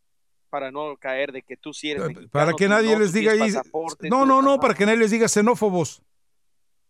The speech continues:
Speaker 1: Claro, ok.
Speaker 2: Entonces
Speaker 1: Sí, porque era una exageración. Tú cu-, tú, ¿quién fue Sven Goran Eriksson el que empezó a tener a, a tres extranjeros en la misma selección nacional mexicana, ¿no? ¿Se acuerdan?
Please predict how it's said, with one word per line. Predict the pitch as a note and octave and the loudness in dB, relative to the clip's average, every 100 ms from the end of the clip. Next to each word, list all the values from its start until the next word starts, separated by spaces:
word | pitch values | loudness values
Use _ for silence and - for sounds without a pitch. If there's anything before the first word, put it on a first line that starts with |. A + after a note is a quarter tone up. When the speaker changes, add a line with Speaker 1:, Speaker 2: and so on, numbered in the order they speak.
| _ | _
Speaker 1:
Claro, | - B2+ A2 _ _ _ _ | -10 -8 -8 _ _ _ _
ok. | C3 A#2+ B2 D3+ _ _ _ _ - | -20 -18 -18 -18 _ _ _ _ -16
Speaker 2:
Entonces | - C3 | -6 -6
Speaker 1:
Sí, | C3+ | -2
porque | D#3 | 0
era | F3+ | 0
una | G#3+ | -2
exageración. | - A2 - A2+ - A3 _ _ | -8 -14 -14 -6 -2 -2 _ _
Tú | F#3+ | -6
cu-, | G3 F#3+ - | -4 -6 -8
tú, | A#3 - _ _ | -12 -12 _ _
¿quién | - | -6
fue | C#4+ A#3 | 2 2
Sven | D#3+ B3 | 2 -2
Goran | A#3+ G3 | -2 -2
Eriksson | G3+ - G#3+ D#3 | -6 -8 -8 -8
el | |
que | C3+ | -10
empezó | C#3 C#3+ D#3 | -10 -6 -4
a | F#3 | -4
tener | F#3 E3 F3+ | -4 -6 -4
a, | E3 C3 - _ _ _ - | -4 -6 -14 _ _ _ -10
a | C3 C3 C3+ B2+ B2+ B2 B2 _ | -6 -4 -4 -6 -10 -14 -20 _
tres | - F#3 | -4 -2
extranjeros | G3+ - C#3 C3 G3 F#3 | -2 -8 -10 -6 -6 -6
en | C3 | -12
la | B2+ | -14
misma | F3+ F3 | -12 -12
selección | C3+ A#2 F3+ | -14 -14 -12
nacional | E3 C3 C#3 | -12 -12 -12
mexicana, | D3+ - F3+ F#3+ | -12 -10 -8 -8
¿no? | C3 D3+ | -10 -18
¿Se | - | -16
acuerdan? | D3 G3 | -14 -14